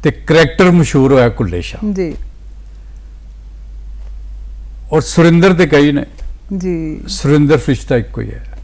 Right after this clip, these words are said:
Speaker 2: ਜੀ।
Speaker 1: ਕੁੱਲੇ ਸ਼ਾਹ ਇੱਕੋ ਹੀ ਹੈ।
Speaker 2: ਜੀ।
Speaker 1: ਇਹਦੀ ਕਈ ਵਾਰੀ ਇਸ ਤਰ੍ਹਾਂ ਹੁੰਦਾ, ਕਲਾਕਾਰ ਕੋਈ ਹੁੰਦਾ ਜਾਂ ਸ਼ਾਇਰ ਹੁੰਦਾ,
Speaker 2: ਜੀ।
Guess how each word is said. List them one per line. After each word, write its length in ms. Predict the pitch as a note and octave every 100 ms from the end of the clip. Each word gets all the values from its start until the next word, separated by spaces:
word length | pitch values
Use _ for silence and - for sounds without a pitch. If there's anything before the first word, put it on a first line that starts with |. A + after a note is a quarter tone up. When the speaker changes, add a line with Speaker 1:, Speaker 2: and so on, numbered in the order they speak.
| - G3+
Speaker 2:
ਜੀ। 260 | F#3 D#3+ - - -
Speaker 1:
ਕੁੱਲੇ 260 | C3+ A#2+
ਸ਼ਾਹ 200 | A2+ C3
ਇੱਕੋ 260 | A#2+ - A#2
ਹੀ 100 | G#2+
ਹੈ। 100 | - - G#3
Speaker 2:
ਜੀ। 340 | G3 F3 D#3 - - - - - - - - - - - - - - - - - - - -
Speaker 1:
ਇਹਦੀ 260 | D#3+ E3 F#3
ਕਈ 240 | E3+ E3
ਵਾਰੀ 300 | E3 E3+ E3+
ਇਸ 80 | D3
ਤਰ੍ਹਾਂ 180 | E3+ E3
ਹੁੰਦਾ, 140 | C#3+
ਕਲਾਕਾਰ 540 | - C#3+ C#3+ C#3 D3
ਕੋਈ 240 | C3 C3+ C3+
ਹੁੰਦਾ 200 | A#2 A#2+
ਜਾਂ 160 | B2
ਸ਼ਾਇਰ 380 | A#2+ - A2+ A#2+
ਹੁੰਦਾ, 360 | A#2 G2 G2+ G#2+ G3
Speaker 2:
ਜੀ। 220 | F#3+